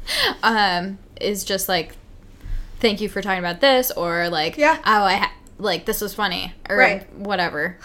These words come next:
Speaker 1: Like,
Speaker 2: We are okay,
Speaker 1: Yes.
Speaker 2: men. Like, we're, we're, we're great. Like,
Speaker 1: <laughs>
Speaker 2: and I'm sure it comes from a good place somewhere deep down, but, like, being like the, like, "Oh, like, you probably need my help. Like, hmm, what, what
Speaker 1: Yeah.
Speaker 2: software are you using to edit that? Oh."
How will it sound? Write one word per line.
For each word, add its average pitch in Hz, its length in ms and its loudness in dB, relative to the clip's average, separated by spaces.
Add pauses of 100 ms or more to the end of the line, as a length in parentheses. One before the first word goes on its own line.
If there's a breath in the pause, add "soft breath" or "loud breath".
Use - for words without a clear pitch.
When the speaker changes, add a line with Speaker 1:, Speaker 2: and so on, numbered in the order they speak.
(120)
Speaker 1:
Like, 196 200 0
Speaker 2:
We 392 100 10
are 508 280 8
okay, 196 540 0
Speaker 1:
Yes. 220 360 0
Speaker 2:
men. 185 420 -2
Like, 269 160 -2
we're, 415 120 4 (120)
we're, 349 220 -2 (160)
we're 302 80 -2
great. - 400 -8
Like, 294 340 4
Speaker 1:
<laughs> - 480 -4
Speaker 2:
and 330 140 6
I'm - 240 4
sure 339 280 0
it - 80 2
comes 370 280 0
from 381 120 2
a 285 240 0
good 233 280 2
place 226 400 -4
somewhere 254 560 -2
deep 370 240 -2
down, 370 360 0
but, 277 140 -2
like, 240 240 -2
being 269 220 -4
like 254 200 -6
the, 233 180 2
like, 220 260 -4 (240)
"Oh, 262 340 -12
like, 277 160 -6
you 427 80 -18
probably 254 420 -8
need - 180 -12
my - 100 -14
help. - 580 -18
Like, - 100 -18
hmm, - 840 -18
what, 403 200 -8
what 269 100 -2
Speaker 1:
Yeah. 247 60 -10
Speaker 2:
software 453 440 -2
are 269 40 -6
you 262 140 -8
using 220 420 -10
to - 140 -10
edit 311 240 -8
that? 214 380 -6
Oh." 233 440 -8